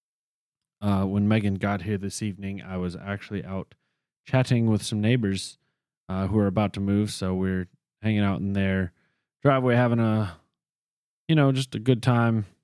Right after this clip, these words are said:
before they move. They're good neighbors. And I just was talking to these, these folks are my neighbors across the street, street. It's their neighbor up the street away from my house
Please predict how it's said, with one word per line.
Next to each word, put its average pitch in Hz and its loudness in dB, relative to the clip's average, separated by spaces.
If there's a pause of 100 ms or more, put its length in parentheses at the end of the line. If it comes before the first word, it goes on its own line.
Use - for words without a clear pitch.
(140)
before 110 0
they 104 2
move. 101 0
They're 98 -2
good 92 -4
neighbors. 92 -6 (680)
And 98 0 (320)
I 101 -6
just 107 -4 (200)
was 101 -6
talking 104 -4
to 98 -6 (1600)
these, 127 6
these 104 -6
folks 104 -2
are 101 -2
my 98 0
neighbors 95 -2
across 90 -4
the 92 -20
street, 101 -20
street. - 0
It's - -12
their 120 2
neighbor 107 -2
up 107 -12
the 101 -8
street - -10
away 101 0
from 101 -8
my 107 -2
house 90 -10